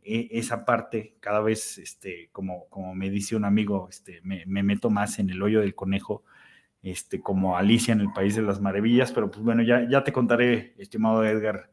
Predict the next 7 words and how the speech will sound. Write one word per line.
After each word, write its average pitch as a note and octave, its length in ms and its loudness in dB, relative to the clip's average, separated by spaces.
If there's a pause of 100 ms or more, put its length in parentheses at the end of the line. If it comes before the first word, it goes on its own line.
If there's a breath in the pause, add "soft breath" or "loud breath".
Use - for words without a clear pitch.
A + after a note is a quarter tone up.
(440)
este, F#2+ 440 -4
si, F#2 280 -6
si G2 220 -2
hago G#2+ 280 2
algo A2 220 2
interesante G#2 680 -2
ahí G#2 280 2